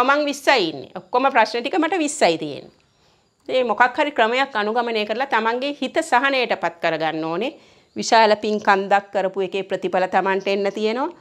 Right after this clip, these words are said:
සතුරු ඇති වෙනවා, සතුරන්ගෙන් ජය ගන්න තියෙනවා. සංසාරේ එපා වෙන්න තියෙනවා. ඒ අසේ හෘදයාබාධ එන්න තියෙනවා. ඉතින් මේ තියෙන, අ, විභවය තමන් තේරුම් අරගෙන බොහොම සාර්ථකව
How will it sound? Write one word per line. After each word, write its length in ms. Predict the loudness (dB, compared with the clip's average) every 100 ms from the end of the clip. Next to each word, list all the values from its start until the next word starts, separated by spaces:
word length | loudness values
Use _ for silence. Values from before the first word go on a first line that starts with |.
| _ _
සතුරු 420 | 0 2 2 2
ඇති 220 | 2 0
වෙනවා, 280 | 0 0 -2
සතුරන්ගෙන් 640 | -2 -2 0 0 0 0
ජය 220 | 0 2 2
ගන්න 300 | 2 2 0
තියෙනවා. 380 | 0 0 -2 -4 -14 _ -4
සංසාරේ 680 | 2 4 6 6 6 6
එපා 340 | 4 6 8 8
වෙන්න 280 | 6 4 2
තියෙනවා. 440 | 2 2 2 0 -2 _ _ _ _ _ _ _ _
ඒ 180 | 4 6
අසේ 380 | 6 4 0 -2 -6 _
හෘදයාබාධ 680 | 2 4 6 4 4 2 0
එන්න 280 | -2 -4 -8
තියෙනවා. 360 | -10 -14 -18 _ _ -18
ඉතින් 240 | -4 -2
මේ 460 | 0 0 2 4 2
තියෙන, 360 | 0 2 4 4
අ, 100 | 2 0 0 2 2 0
විභවය 560 | -2 4 6 6 4 2 2
තමන් 300 | 2 2 2
තේරුම් 460 | 4 4 2 0
අරගෙන 360 | -2 -2 -2 -2 -4 -8 _ _ _
බොහොම 220 | -2 0
සාර්ථකව 800 | 0 4 4 4 2 -4 -4 -2